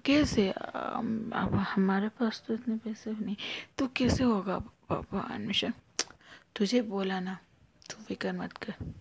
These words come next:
हाँ, अच्छा, कब से वो एडमिशन शुरू कर रहे हैं? पापा, वो परसों से शुरू कर रहे हैं। ठीक है फिर,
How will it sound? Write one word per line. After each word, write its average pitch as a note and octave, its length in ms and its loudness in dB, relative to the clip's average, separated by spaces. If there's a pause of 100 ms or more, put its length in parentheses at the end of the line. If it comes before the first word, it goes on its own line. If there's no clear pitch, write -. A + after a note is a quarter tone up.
(1160)
हाँ, A3+ 240 6
अच्छा, A#3 220 4
कब A#3+ 220 4
से - 180 0
वो B3 240 6
एडमिशन A3+ 520 4
शुरू A#3 260 4
कर A3+ 160 2
रहे A3+ 180 2
हैं? A3+ 580 -2 (1000)
पापा, G#3 360 2
वो - 580 0 (1500)
परसों A3+ 400 6
से C4 400 4
शुरू G#3+ 300 0
कर - 180 -6
रहे - 180 -10
हैं। - 400 -10 (800)
ठीक A3 180 6
है F#3+ 80 4
फिर, - 260 -6